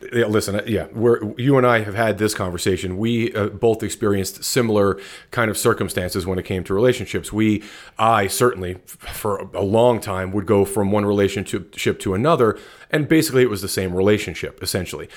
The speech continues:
Knowing full well after one had ended that I, I knew what I didn't want, knew what I did want, but for whatever reason fell right back into the same relationship, and none of them were ever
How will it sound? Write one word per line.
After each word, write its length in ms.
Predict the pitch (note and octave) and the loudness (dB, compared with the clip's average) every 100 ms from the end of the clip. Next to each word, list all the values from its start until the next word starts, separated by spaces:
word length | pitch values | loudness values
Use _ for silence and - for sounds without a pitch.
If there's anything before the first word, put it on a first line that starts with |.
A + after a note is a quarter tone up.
| - - | -20 -6
Knowing 340 | C#3 D3+ C#3+ A#2+ | 4 6 6 2
full 260 | D3 B2+ | 4 6
well 280 | A#2+ G#2+ A2 | 6 4 2
after 300 | A#2 A2 A2 | -2 0 0
one 200 | G2+ A2 | 2 2
had 120 | G2+ | 2
ended 420 | G#2 G#2+ G2 F2+ G2+ | 2 2 0 -2 -6
that 120 | F2+ | -4
I, 120 | F#2+ - - | -6 -8 -6
I 120 | G2+ | -4
knew 240 | G2+ F#3+ F#3 | 2 4 6
what 140 | C3+ | 6
I 80 | A#2 | 4
didn't 260 | A#2 G2 | 2 -2
want, 280 | F#2 F#2+ F#2 | -2 -2 -2
knew 200 | G#2 D3 | 2 4
what 100 | C3 | 4
I 80 | G#2+ | 2
did 220 | F#2+ G2+ | 2 0
want, 260 | F#2 F#2 - | 0 -2 -4
but 140 | F2 - - | -10 -12 -16
for 200 | - F#2+ | -6 0
whatever 360 | A2+ D#3+ D#3+ | 4 4 6
reason 360 | A#2 G2+ F#2 F#2+ | 4 4 0 -2
fell 220 | F2 E2+ | -4 -4
right 320 | F2+ A2+ B2+ | 0 2 2
back 240 | B2+ A2 G#2+ | 0 -2 -2
into 480 | G2+ - G#2 G2 - - - - - - | -4 0 0 0 -2 -18 -20 -20 -20 -4
the 140 | A2+ | -2
same 380 | - F#2+ G2 A2+ | 0 0 0 6
relationship, 640 | B2 D3 C#3+ G#2 F#2+ D#2+ | 6 6 2 -4 -4 -4
and 220 | G#2 G#2 A2 | -2 0 2
none 200 | C3+ C#3+ | 4 4
of 140 | A2+ | 2
them 160 | A2 G#2 | 0 2
were 180 | G2+ | 0
ever 420 | A2 G#2+ G#2+ G2+ | 0 2 4 2